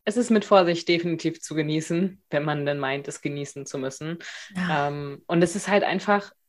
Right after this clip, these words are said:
Speaker 1: ja, also ich finde durchaus, das ist vergleichbar mit der Menstruation. Es ist die Menstruation eines Huhnes. <laughs>
Speaker 2: Irgendwo
Speaker 1: Ich meine,
Speaker 2: schon,
Speaker 1: es
Speaker 2: wenn man
Speaker 1: wird
Speaker 2: sich
Speaker 1: halt
Speaker 2: das
Speaker 1: nicht
Speaker 2: überlegt.
Speaker 1: befruchtet. Es wird halt nicht befruchtet. Es ist ja so ein bisschen ähnlich wie das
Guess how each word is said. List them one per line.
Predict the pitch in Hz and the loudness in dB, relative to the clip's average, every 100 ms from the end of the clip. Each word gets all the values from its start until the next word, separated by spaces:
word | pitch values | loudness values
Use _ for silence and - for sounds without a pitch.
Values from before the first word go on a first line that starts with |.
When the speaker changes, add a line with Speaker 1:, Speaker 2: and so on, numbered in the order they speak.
| _ _ _ _ _ _ _ _ - | _ _ _ _ _ _ _ _ -2
Speaker 1:
ja, | 185 185 139 131 - _ - | 6 8 8 4 -4 _ -2
also | 185 202 | 0 2
ich | 220 - | 2 2
finde | 247 240 | 2 2
durchaus, | 240 247 233 226 | 2 2 2 0
das | 214 | -6
ist | 208 - 214 | -6 -6 -2
vergleichbar | 214 185 160 165 208 226 | 0 4 4 6 4 4
mit | 214 226 | 0 0
der | 202 | 0
Menstruation. | 190 190 - 214 240 277 320 147 127 | 0 -4 2 4 4 2 -2 -2 -4
Es | - | -6
ist | 185 - - | -6 -6 -4
die | 165 | -2
Menstruation | 147 147 - 131 127 135 147 | -2 -4 -2 0 0 -2 -2
eines | 156 185 - | -2 -2 6
Huhnes. | 339 226 170 220 - | 8 8 8 8 8
<laughs> | 240 220 - 233 - - - _ - - - | 6 6 6 4 2 -4 -8 _ -16 -14 6
Speaker 2:
Irgendwo | 214 240 226 | 10 12 10
Speaker 1:
Ich | 208 214 | 10 10
meine, | 202 | 10
Speaker 2:
schon, | 196 | 10
Speaker 1:
es | 196 | 8
Speaker 2:
wenn | 190 | 6
man | |
Speaker 1:
wird | 208 | 6
Speaker 2:
sich | 226 | 6
Speaker 1:
halt | 196 | 6
Speaker 2:
das | |
Speaker 1:
nicht | 196 | 4
Speaker 2:
überlegt. | 185 185 180 160 | 4 6 6 4
Speaker 1:
befruchtet. | - - 247 254 - _ _ - - - _ | 0 0 0 0 -8 _ _ -20 -20 -20 _
Es | - | -2
wird | 185 185 | 0 4
halt | 165 | 2
nicht | 160 - | 0 -6
befruchtet. | 165 156 - - 208 | -4 -2 -2 0 0
Es | 196 - | 0 -4
ist | 170 | 0
ja | 170 160 | 4 4
so | 151 | 4
ein | |
bisschen | 160 160 202 | -2 2 0
ähnlich | - 180 180 190 - | 2 0 0 0 0
wie | 175 175 170 _ _ _ | 0 0 -2 _ _ _
das | 156 147 | -6 -4